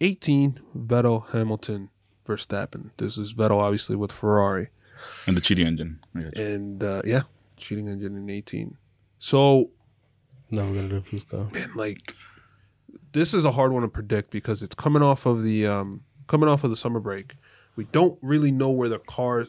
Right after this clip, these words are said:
Speaker 1: are going to be at, right? It's a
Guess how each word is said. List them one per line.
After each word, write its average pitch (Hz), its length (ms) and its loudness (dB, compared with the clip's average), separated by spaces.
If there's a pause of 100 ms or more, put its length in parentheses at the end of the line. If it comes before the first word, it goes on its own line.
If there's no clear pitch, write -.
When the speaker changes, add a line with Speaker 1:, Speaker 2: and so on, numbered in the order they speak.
Speaker 1:
are - 160 -18 (180)
going 123 360 0
to 117 180 -8
be 117 320 -10
at, 107 300 -10 (720)
right? 123 240 -4 (540)
It's 135 300 0 (160)
a 117 560 -2